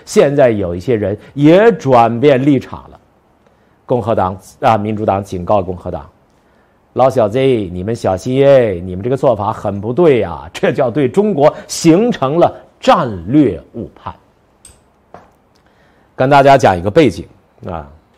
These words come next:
我越来越倾向于认为啊，我们今天都认为是特朗普上来之后呢，特朗普不靠谱，一顿王八拳胡抡啊，把中美关系弄到了今天这个地步。当然，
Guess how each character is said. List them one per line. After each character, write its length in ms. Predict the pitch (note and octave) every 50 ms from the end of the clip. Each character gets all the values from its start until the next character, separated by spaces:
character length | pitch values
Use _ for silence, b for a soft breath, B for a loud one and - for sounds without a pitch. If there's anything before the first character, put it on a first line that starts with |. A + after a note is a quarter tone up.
| _ _ _ _ _ _ _ _ _ _
我 100 | C#3 D3+
越 100 | G3+ B3
来 140 | A#3+ E3+ D3
越 100 | D3 C3+
倾 240 | B2 - F#3+ G#3
向 180 | F#3 F#3 D#3+ A#2
于 40 | G2
认 180 | F2 F2 E2+ D#2
为 120 | D2+ C#2 B1 B1+ D2 _
啊， 60 | _ _ _ _ _ _ _ _ _ _ _ _ _ _ _
我 120 | - B2 C#3
们 60 | D3+
今 160 | D3 D#3 G#3 F#3+
天 200 | F#3+ G3 F#3 F3+
都 200 | - A3 A#3 A#3+
认 240 | A#3 G3 C#3+ A2 F#2
为 180 | D#2 D#2+ E2 G2
是 140 | - - C3
特 160 | - F3 F3
朗 140 | F3+ G3 F#3
普 140 | B2 B2+
上 220 | A#2+ - F3+ E3 C#3+
来 80 | C#3+
之 120 | C3 C3 D#3
后 240 | - D#3+ D3 C3 C3
呢， 640 | B2 A#2 A#2+ A#2+ A#2 A#2+ A#2+ A#2 A2+ A2+ A2 A2 G#2+
特 100 | - C#3+ C#3
朗 140 | B2+ B2+
普 280 | B2+ G#2 G#2+ G2 G2 G#2
不 180 | G2 - D3 D3
靠 180 | - D3 C3 A2
谱， 300 | - A2+ G2+ G2 F#2+ G2+
一 120 | A2+ C#3
顿 180 | D#3 D#3 C3 A2
王 180 | A2+ B2 D3
八 80 | D3 B2
拳 240 | G2+ - B2 B2+ - B B B
胡 320 | B - - - D#3+ G#3 A3+
抡 260 | G3+ G3+ A3 A3 G#3+ - - _
啊， 180 | _ - E2 D#2+ -
把 100 | F#2+ F2+
中 160 | - G#2+ G#2
美 80 | F#2 F2+
关 220 | F2 G#2 G#2 G#2+
系 180 | G2+ G2+ F2+ b b b
弄 200 | b B2+ C3 A#2+
到 120 | A2+ A#2 G#2+
了 80 | G#2+
今 160 | F#2 F#2 G#2+ G#2
天 160 | A2 A2+ G#2+
这 60 | G#2
个 80 | G2 F#2+
地 120 | G#2 F#2+
步。 160 | F2 E2+ E2 _ _ _
当 200 | G#3+ A3 A#3 G#3+
然， 160 | A#2 E2+